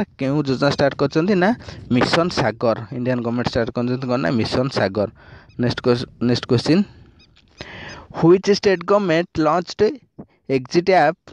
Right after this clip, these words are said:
ଷ୍ଟାଣ୍ଡ-, standard people of other କ-, state? ନିଜ ରାଜ୍ୟର ଅଲ-, ଅନ୍ୟ ଦେଶ ରାଜ୍ୟରେ ଥିବା ଶ୍ରମିକମାନଙ୍କ ସମ୍ବନ୍ଧରେ ସୂଚନା ପାଇଁ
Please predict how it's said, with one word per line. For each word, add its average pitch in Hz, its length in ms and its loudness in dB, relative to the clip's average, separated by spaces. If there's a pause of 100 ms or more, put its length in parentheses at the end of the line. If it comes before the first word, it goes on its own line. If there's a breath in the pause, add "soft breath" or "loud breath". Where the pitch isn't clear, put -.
(140)
ଷ୍ଟାଣ୍ଡ-, 131 560 -4
standard 147 540 0 (280 soft breath)
people 156 480 0
of 180 180 0
other 123 320 0
କ-, 127 240 -4
state? - 360 -2 (120)
ନିଜ 131 220 -2 (520 loud breath)
ରାଜ୍ୟର 139 360 4
ଅଲ-, 139 600 4
ଅନ୍ୟ 143 300 0 (120)
ଦେଶ 143 220 -2
ରାଜ୍ୟରେ 135 320 2
ଥିବା 151 180 2
ଶ୍ରମିକମାନଙ୍କ 143 800 0
ସମ୍ବନ୍ଧରେ 143 520 0
ସୂଚନା 143 360 -4
ପାଇଁ 160 180 0